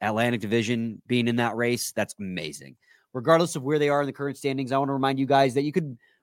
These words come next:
win big by playing daily fantasy hockey on Sleeper, the official daily fantasy app of the Locked On N H L Network. Sleeper is our number one choice for daily fantasy sports and especially daily fantasy hockey, because with Sleeper,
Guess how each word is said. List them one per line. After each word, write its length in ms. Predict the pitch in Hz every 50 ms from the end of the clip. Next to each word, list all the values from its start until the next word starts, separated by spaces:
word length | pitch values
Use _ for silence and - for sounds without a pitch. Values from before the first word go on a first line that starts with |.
| _ -
win 200 | 123 151 214 220
big 240 | 196 165 185 202 170
by 100 | 175 175
playing 380 | 151 - - 175 180 190 180 151
daily 280 | - 147 147 160 156
fantasy 380 | 143 - 147 143 139 135 123 131
hockey 380 | 117 107 107 110 - - 123 92
on 200 | 92 104 104 98
Sleeper, 380 | - - 104 107 104 - 90
the 80 | 87 95
official 340 | 98 - - 170 160 185 165
daily 280 | 123 123 120 123 123
fantasy 360 | - - 113 110 107 - 113 104
app 120 | 98 - -
of 120 | 104 113 101
the 80 | 107
Locked 320 | 107 101 90 87 90 - -
On 120 | 92 85
N 100 | 78 85
H 160 | 85 82 -
L 100 | - 82
Network. 380 | 85 95 104 92 76 78 78 - _ _ - - _ -
Sleeper 320 | - - 175 170 175 170
is 100 | 165 131 - -
our 180 | 139 147 165 185
number 220 | 175 165 160 165
one 180 | 156 156 156 143
choice 320 | - - 143 143 139 -
for 140 | - 160 151
daily 400 | 123 - 147 151 170 185 208 175
fantasy 380 | - - 131 120 113 - -
sports 400 | - - - 107 101 104 104 - - - - _ -
and 80 | 147 156
especially 760 | 151 - - - _ - 185 185 180 - - 117 95 82 76 -
daily 320 | - 104 101 95 92 95 85
fantasy 420 | - 92 92 90 87 82 - 87
hockey, 460 | 80 95 117 120 113 - 80 76 - _ _ _ _ -
because 340 | 139 147 165 160 143 - 127 -
with 220 | 120 143 196 202
Sleeper, 460 | - - 190 196 202 - 214 208 -